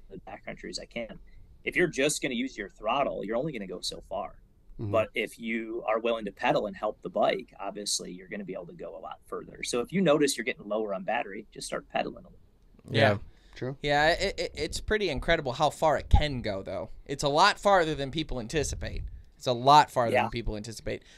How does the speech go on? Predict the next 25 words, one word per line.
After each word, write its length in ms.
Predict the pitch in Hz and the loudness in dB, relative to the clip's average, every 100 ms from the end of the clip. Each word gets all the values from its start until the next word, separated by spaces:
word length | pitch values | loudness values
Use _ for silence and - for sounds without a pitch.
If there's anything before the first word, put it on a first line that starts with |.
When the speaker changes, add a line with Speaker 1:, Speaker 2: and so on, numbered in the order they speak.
| - - | -20 -4
Speaker 1:
You 100 | 131 | 0
look 140 | 151 | 2
at 80 | 165 | 2
the 60 | - | 0
battery, 480 | 107 101 120 135 | -2 0 0 2
they 120 | 120 110 | 2 0
do 140 | 120 | 0
it 80 | - | -2
in 80 | 104 | -8
amp 260 | 95 98 | -14 -14
hours. 440 | - - 92 - - - - | -12 -12 -10 -12 -12 -20 -4
So 200 | - 117 | 0 4
our, 260 | 123 127 | 4 4
our 140 | 120 123 104 - | 2 0 -2 -2
bike, 220 | 107 123 | 0 0
the 80 | - | -4
bikes 220 | 113 117 | -2 -2
that 60 | 101 | -2
you 120 | 104 | -4
have 180 | 107 98 | -4 -6
are 100 | 104 | -4
seventeen 500 | - 113 113 - 110 | -2 -2 -4 -8 -10
point 240 | 104 101 92 | -10 -10 -10
two 100 | 92 | -10
five 220 | 92 92 | -8 -8